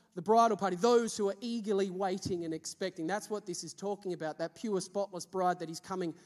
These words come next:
back for. So when you read virgins, that's what you've got to think of, the church, God's people.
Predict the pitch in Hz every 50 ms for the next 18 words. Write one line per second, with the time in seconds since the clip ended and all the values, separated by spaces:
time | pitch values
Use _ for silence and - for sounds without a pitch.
0 | _ _ _ _ _ - - 226 226 226 - - 190 160 - 185 190 196 190 190
1 | - - - 196 226 226 196 170 175 208 214 208 196 196 185 175 - 220 220 226
2 | 226 214 208 220 185 190 180 180 - - 233 233 - 190 160 143 156 160 - -
3 | 240 247 247 220 185 - - - 226 208 185 196 - - 233 226 220 - - 185
4 | 156 143 139